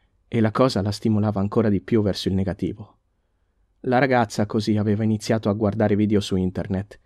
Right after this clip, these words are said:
e leggere articoli che parlavano di dolore e sofferenze varie. Per Clarissa era un modo per difendersi da tutto ciò che la circondava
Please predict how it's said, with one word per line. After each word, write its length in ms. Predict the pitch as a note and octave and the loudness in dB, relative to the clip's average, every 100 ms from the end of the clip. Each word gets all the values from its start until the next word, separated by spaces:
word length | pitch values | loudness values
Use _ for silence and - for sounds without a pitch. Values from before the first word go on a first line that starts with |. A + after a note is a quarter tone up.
| _ _ _ | _ _ _
e 160 | A2+ | 0
leggere 420 | A2 A#2+ A2+ A#2 A2 | 4 4 4 4 4
articoli 460 | G#2 B2 A2 G#2 | 4 2 4 2
che 160 | F#2+ G2+ | 2 -2
parlavano 540 | G2+ G#2 A2 G#2+ G2 | 0 2 4 4 2
di 120 | F#2+ | 2
dolore 340 | G2 G#2 A2 G#2 | 2 4 4 2
e 40 | |
sofferenze 640 | - G2+ - G#2 G#2 G#2 F2+ | 0 -4 -2 2 2 0 -4
varie. 440 | F2 F#2+ F#2 - _ _ _ _ _ _ _ - | -4 -6 -10 -12 _ _ _ _ _ _ _ 4
Per 160 | D3 | 4
Clarissa 600 | - C#3+ C3+ B2 - G#2+ G#2+ | 6 4 4 2 2 2 4
era 120 | A#2+ | 2
un 120 | B2+ | 0
modo 240 | C3+ C#3 | 2 2
per 160 | A#2+ A#2+ | 0 -2
difendersi 600 | A#2+ G#2+ C#3 C3 A2+ A#2+ | -2 2 4 4 2 2
da 120 | A#2 | 0
tutto 280 | A2 C#3+ B2 | 0 0 0
ciò 220 | - C3+ | 2 2
che 80 | B2+ | 2
la 80 | A#2 | -2
circondava 720 | A2+ B2 A#2 A2+ G#2 G2 - | 0 -2 0 2 2 -2 -6